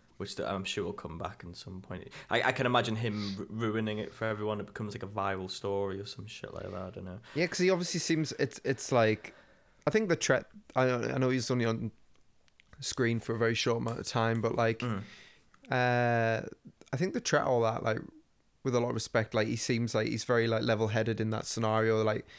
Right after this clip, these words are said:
Speaker 2: it's, uh, like, Bradley's going, like, "He's bipolar and he's an addict, like, can't be here," you know, and he's, he's, like, literally goes,
Speaker 1: "Can't
Speaker 2: like,
Speaker 1: be here."
Speaker 2: "Yeah, you know, like, you're probably right," and, but, uh, you know, "I am an addict, but I'm trying to get," yeah, you know,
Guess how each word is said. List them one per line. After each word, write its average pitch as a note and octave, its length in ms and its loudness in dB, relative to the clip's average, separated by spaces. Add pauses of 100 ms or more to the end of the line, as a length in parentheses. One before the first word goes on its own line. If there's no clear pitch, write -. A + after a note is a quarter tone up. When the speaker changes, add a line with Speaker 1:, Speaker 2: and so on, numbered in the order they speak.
(340)
Speaker 2:
it's, - 260 -2
uh, G#2+ 240 6
like, G#2+ 180 2
Bradley's G#2+ 420 4
going, G#2+ 280 0
like, G2+ 240 0
"He's D3+ 140 -6
bipolar F3+ 680 -2
and E3 80 2
he's D3+ 160 0
an C#3+ 80 0
addict, C#3+ 360 0
like, A#2+ 240 4
can't A#2+ 280 2
be B2 220 2
here," B2+ 300 2
you A#2+ 80 2
know, A#2+ 180 4
and A#2+ 80 4
he's, A#2+ 240 0
he's, A#2+ 200 0
like, A#2 360 2
literally A#2+ 320 0
goes, A2 200 4
Speaker 1:
"Can't - 80 0
Speaker 2:
like, A2 200 6
Speaker 1:
be E3 200 -2
here." E3 360 -8 (220)
Speaker 2:
"Yeah, B2 360 8
you A#2 140 4
know, A2 240 6
like, G#2 380 4
you're G#2+ 140 2
probably G#2 360 -4
right," G#2 360 0
and, G2 340 -4 (640)
but, A2 140 2
uh, G2 180 2
you G#2 120 0
know, G2+ 200 0 (100)
"I A2 120 0
am A2 140 0
an G#2+ 60 0
addict, G#2+ 300 -2
but A2+ 60 2
I'm A2+ 120 2
trying G#2+ 180 -2
to - 40 -4
get," - 240 -4
yeah, B2+ 160 2
you A2 140 -2
know, B2+ 140 4